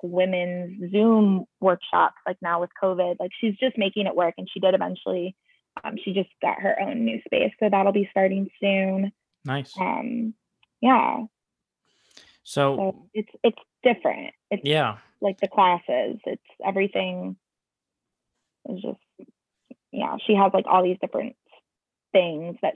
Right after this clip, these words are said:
Speaker 1: she does, and, like, you can just pick and choose what you wanna go to and pay for and whatnot.
Speaker 2: Cool. So I've seen you do, like,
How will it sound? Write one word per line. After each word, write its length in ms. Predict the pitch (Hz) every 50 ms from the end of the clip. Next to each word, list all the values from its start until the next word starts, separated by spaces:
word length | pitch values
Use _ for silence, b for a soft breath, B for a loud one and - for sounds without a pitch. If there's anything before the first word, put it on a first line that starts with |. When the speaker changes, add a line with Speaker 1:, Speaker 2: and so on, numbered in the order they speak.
| -
Speaker 1:
she 80 | - 185
does, 360 | 160 160 139 123 127 117 131 -
and, 140 | - - 127
like, 240 | 127 123 - - -
you 80 | - 196
can 160 | - - 185 180
just 180 | 185 170 -
pick 180 | - 180 175 -
and 120 | 175 - -
choose 260 | - - - 180 190 -
what 140 | - -
you 100 | - - 104
wanna 280 | 85 82 - - - - -
go 160 | - - - - - -
to 140 | - -
and 160 | 73 - 240 -
pay 180 | 220 - - -
for 180 | - - - 71
and 240 | 76 82 82 - -
whatnot. 460 | - - - - 69 50 53 - - _ _ _ _ _ _ _ _ _ _
Speaker 2:
Cool. 380 | - - 127 131 135 127 - _ _ _ b b b b b b b b b b b _
So 600 | - - - - 143 143 135 131 131 - - _ _ _ _ _ _ _ _ _ _ _ _ _ _ _ _ _
I've 280 | - 135 135 131 127 127
seen 260 | - - 156 151 156 156
you 140 | 160 160
do, 440 | 151 139 131 139 139 135 135 131 127 120
like, 280 | 120 117 117 113 -